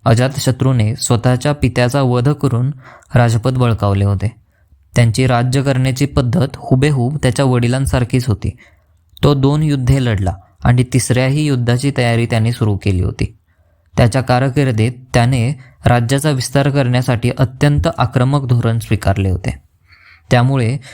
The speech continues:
चिडून काशी आणि कोसलच्या राजांनी त्याच्या विरुद्ध हातमिळवणी केली.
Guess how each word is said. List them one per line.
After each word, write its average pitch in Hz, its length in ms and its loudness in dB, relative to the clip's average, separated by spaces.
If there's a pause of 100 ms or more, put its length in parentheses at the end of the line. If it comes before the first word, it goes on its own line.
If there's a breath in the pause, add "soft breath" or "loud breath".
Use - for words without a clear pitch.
(200 loud breath)
चिडून 135 300 2
काशी 143 680 0
आणि 135 180 2
कोसलच्या 131 580 0
राजांनी 120 540 0
त्याच्या 123 320 0
विरुद्ध 120 480 0 (360 loud breath)
हातमिळवणी 117 680 0
केली. - 280 -4